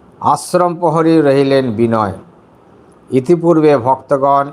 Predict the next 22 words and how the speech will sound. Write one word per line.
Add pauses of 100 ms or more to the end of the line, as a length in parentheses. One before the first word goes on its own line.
(100)
আর
একদিন
ওই
উৎসব
দর্শন
করিতে
আসিয়াছিলেন। (1500)
উৎসব
মণ্ডপে
শ্রী
শ্রী
রাম
সীতার
মন-,
মূর্তি, (960)
লক্ষ্মণ
ছত্র
ধারণ
করিয়াছেন, (840)
ভরত
ব্যজন
করিতেছেন,